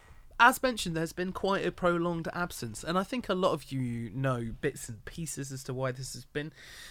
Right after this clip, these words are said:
My life has been chaotic and very, very tricky and difficult to navigate. There's been some really tough things going on in my personal life.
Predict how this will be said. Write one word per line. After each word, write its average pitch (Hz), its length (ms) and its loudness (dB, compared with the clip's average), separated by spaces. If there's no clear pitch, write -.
My 190 340 4
life 156 380 -2
has 123 160 -6
been 95 520 -8
chaotic - 720 -8
and 110 160 -8
very, 127 260 -4
very 135 320 -4
tricky - 480 -8
and 104 140 -10
difficult - 320 -12
to - 80 -8
navigate. 110 360 -4
There's 107 120 -6
been 127 120 -4
some 127 200 0
really 135 300 2
tough - 280 -4
things 110 380 -6
going 107 220 -2
on 107 120 -2
in 101 60 -4
my 104 160 -4
personal 110 460 -2
life. 107 280 -4